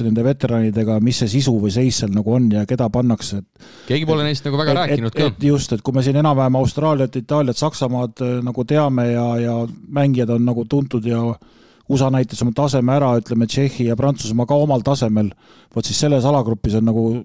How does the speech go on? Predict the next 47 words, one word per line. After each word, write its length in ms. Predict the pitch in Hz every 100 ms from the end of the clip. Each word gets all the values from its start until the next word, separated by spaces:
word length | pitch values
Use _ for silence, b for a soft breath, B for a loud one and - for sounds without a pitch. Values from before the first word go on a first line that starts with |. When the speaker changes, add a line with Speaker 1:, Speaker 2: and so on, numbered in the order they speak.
| -
Speaker 1:
nagu 240 | 120 113 107
kõige 300 | 151 131 117 110 104
suuremad 400 | 143 139 113 107
küsimärgid, 540 | 147 127 123 135 110 98
et, 60 | - 110
et 60 | 101
mida 220 | 135 120
need 160 | 107 104
Argentiina, 560 | 110 113 104 143 131 104
Hispaania 480 | 104 - 131 117 107
ja 20 |
Sloveenia 460 | 101 113 123 110 92
siis 100 | 92
nagu 160 | 101
üldse 160 | 110 - 113
tegema 320 | 117 107 123
hakkavad 240 | 107 92
sel 80 | 95
turniiril. 460 | 98 95 95 90 85 - B B B B B B B -
Et 320 | 107 - - 110
me 80 | 123
võime 200 | 135 120
siin 100 | 123
nimesid 380 | 143 165 127 131
ette 240 | 170 135
lugeda 340 | 123 120 113 117
ja 60 |
kõik 160 | 139 135
nii 100 | 143
ja 60 | 131
naa, 220 | 139 139
aga 160 | 107 104
et 100 | - B B B B B _
meil 120 | 113
ei 40 | 143
ole 120 | 139
nagu 180 | 120 120
head 220 | 151 135 131
võrdlust, 340 | 151 117 -
mida 160 | 127 131
nad 100 | 117
nagu 200 | 110 113 120 123
omavahel 400 | 170 170 131 127
suudavad 380 | 117 135 123 117
kõigepealt 340 | 131 123 120 131
alagrupis 480 | 131 113 113 113 -
teha 220 | 127 113